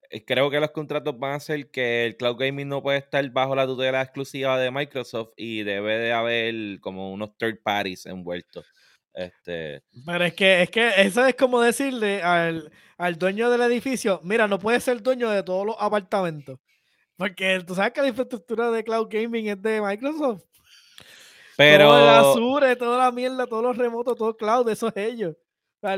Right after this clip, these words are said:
Speaker 1: Claro,
Speaker 2: literalmente
Speaker 1: pe-
Speaker 2: no hay competencia ahora mismo en el espacio de, de
Speaker 1: Eh,
Speaker 2: cloud gaming.
Speaker 1: bueno,
Speaker 2: ¿Sabes?
Speaker 1: pero el, el manejo como tal de, recuerda que también en Europa se, se ve bien distinto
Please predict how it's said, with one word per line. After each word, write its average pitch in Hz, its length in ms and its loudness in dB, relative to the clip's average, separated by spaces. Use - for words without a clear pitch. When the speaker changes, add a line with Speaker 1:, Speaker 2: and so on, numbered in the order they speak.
Speaker 1:
Claro, 170 420 6
Speaker 2:
literalmente 147 220 2
Speaker 1:
pe- 143 60 4
Speaker 2:
no - 40 2
hay 208 120 0
competencia 247 640 -4
ahora 247 140 -6
mismo 214 520 -6
en 165 180 -10
el 165 180 -6
espacio 170 680 -8
de, 170 160 -6
de 156 480 -2
Speaker 1:
Eh, - 60 -2
Speaker 2:
cloud 165 200 -4
gaming. 156 540 -10
Speaker 1:
bueno, 127 300 -2
Speaker 2:
¿Sabes? 139 140 2
Speaker 1:
pero 123 220 2
el, 131 340 0
el 131 200 -2
manejo 151 640 0
como 165 300 -4
tal 160 300 0
de, 143 200 -2
recuerda 160 480 0
que 156 540 -2
también 143 640 -6
en - 140 -6
Europa 139 500 -2
se, 117 340 -6
se - 140 -10
ve 110 180 -2
bien 127 220 -6
distinto 131 760 -10